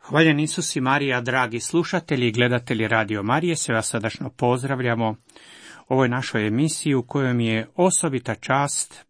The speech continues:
pozdraviti već nama dobro poznatu, to je profesorica, doktorica znanosti Gordana Buljan Flander.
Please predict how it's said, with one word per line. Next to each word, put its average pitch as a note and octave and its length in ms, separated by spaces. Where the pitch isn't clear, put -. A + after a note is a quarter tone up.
pozdraviti B2+ 800
već D#3 200
nama E3 280
dobro D#3 320
poznatu, C3 560
to - 140
je - 60
profesorica, A#2+ 680
doktorica A2+ 580
znanosti C#3+ 560
Gordana A2+ 500
Buljan G2+ 380
Flander. A2 520